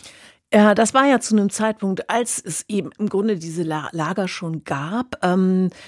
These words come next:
wir könnten jetzt vielleicht noch mal versuchen zu,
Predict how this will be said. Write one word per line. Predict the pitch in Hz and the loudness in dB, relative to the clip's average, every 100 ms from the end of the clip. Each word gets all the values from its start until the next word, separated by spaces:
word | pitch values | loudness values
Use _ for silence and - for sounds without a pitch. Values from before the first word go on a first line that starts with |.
| - _ _ _ - | -20 _ _ _ -12
wir | 190 170 160 196 | -10 -8 0 0
könnten | - 226 214 | 2 2 2
jetzt | 208 202 | 0 0
vielleicht | - 202 202 | 0 0 2
noch | 202 | 0
mal | 196 | 0
versuchen | 190 190 190 220 220 | 0 -2 0 0 0
zu, | - 208 202 202 196 190 185 | 0 0 2 4 2 2 0